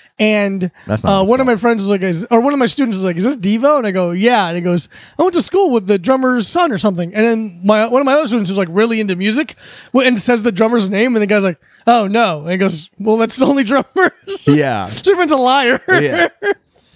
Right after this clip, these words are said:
Speaker 2: Dude.
Speaker 1: It's fun to find out someone's a liar.
Speaker 2: I'm always kind of impressed by, like, people who just lie all the time.
Speaker 1: Sure.
Speaker 2: Like, I lie all the time,
Speaker 1: Mm.
Speaker 2: but about stuff that doesn't matter.
Speaker 1: That doesn't matter either.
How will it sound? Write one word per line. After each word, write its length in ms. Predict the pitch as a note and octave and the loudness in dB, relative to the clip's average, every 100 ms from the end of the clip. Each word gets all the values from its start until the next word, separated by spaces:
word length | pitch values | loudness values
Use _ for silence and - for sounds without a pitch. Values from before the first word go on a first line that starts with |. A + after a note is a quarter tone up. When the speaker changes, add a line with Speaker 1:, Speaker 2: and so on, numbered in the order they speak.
| _ _ - | _ _ -8
Speaker 2:
Dude. 360 | F2 E2 E2 D2 - - | -4 -2 -4 -8 -12 -8
Speaker 1:
It's 140 | F4 | -2
fun 160 | C4+ A3 | 0 0
to 80 | F#3 | 0
find 240 | G3 F#3+ | 0 0
out 80 | F#3 | 0
someone's 220 | G#3 F#3+ | -2 0
a 60 | F3 | -2
liar. 500 | F3 E3+ F3 F3 - _ - - - - _ _ | -2 -2 -2 -4 -8 _ -20 -20 -20 -20 _ _
Speaker 2:
I'm 200 | - G#4+ | -4 0
always 280 | E4 C4+ C#4 | 0 0 -2
kind 280 | - F#3 E3+ | 0 0 2
of 160 | D3 C3 | 0 0
impressed 580 | A2+ - G#2+ G2+ - | -2 0 0 0 -2
by, 200 | G#2+ F#2+ | -2 0
like, 560 | F#2+ F#2+ F2+ F2+ - - _ _ _ _ _ _ _ _ _ - _ _ _ | 0 -2 -4 -6 -12 -14 _ _ _ _ _ _ _ _ _ -20 _ _ _
people 280 | G#2+ F#3 F3 | 0 2 2
who 120 | E3+ | 2
just 220 | D#3+ C#3+ | 0 -2
lie 340 | G2+ F#2+ F#2 F#2 | -2 -2 -2 -2
all 180 | F2 E2+ | -4 -6
the 100 | E2+ | -6
time. 160 | - | 0
Speaker 1:
Sure. 260 | C#4 A#3 - - _ _ _ _ _ _ _ _ | 0 0 -4 -18 _ _ _ _ _ _ _ _
Speaker 2:
Like, 140 | D#3 E3+ | 0 2
I 100 | D#4 | 2
lie 220 | B3 A3 | 2 2
all 160 | G#3+ G#3+ | 0 -2
the 80 | |
time, 480 | G#3 A3+ G#3 A#3 C4 - | -2 -2 -2 -4 -6 -8
Speaker 1:
Mm. 440 | G#3 G3 F#3 D3 C3 _ - | -6 -4 -4 -6 -12 _ -2
Speaker 2:
but 140 | F3+ | 0
about 240 | F3+ G3+ F#3+ | 0 -2 0
stuff 240 | G#3 F#3 | -2 0
that 140 | E3 C#3+ | 0 2
doesn't 260 | D3 B2 | 0 0
matter. 520 | A2 G#2+ G2 D2+ A#2 - | -2 -2 -4 -8 -12 -2
Speaker 1:
That 140 | D4 | 0
doesn't 180 | - D4+ | 0 0
matter 180 | G#3 B3+ | 0 0
either. 320 | F#4+ A3+ B2 | -4 -6 -10